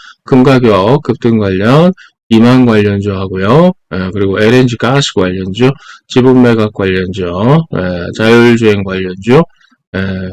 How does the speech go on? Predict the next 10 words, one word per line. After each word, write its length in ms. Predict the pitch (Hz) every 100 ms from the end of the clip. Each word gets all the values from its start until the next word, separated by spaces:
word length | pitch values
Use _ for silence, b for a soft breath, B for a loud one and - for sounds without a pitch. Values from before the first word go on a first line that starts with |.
| - _ _
우크라이나 460 | - 104 131 127 117
휴전 340 | 117 135 123
관련, 640 | 101 92 87 90 90 110 156 -
그리고 460 | - 92 101 139 160 B B
모듈러 400 | - 104 117 117
주택 400 | 101 127 123 113 -
쪽하고, 760 | 98 92 90 - 139 175 185 _ -
예, 180 | 90 87 90
화장품, 600 | 120 131 131 127 156 170
여행 340 | 95 95 101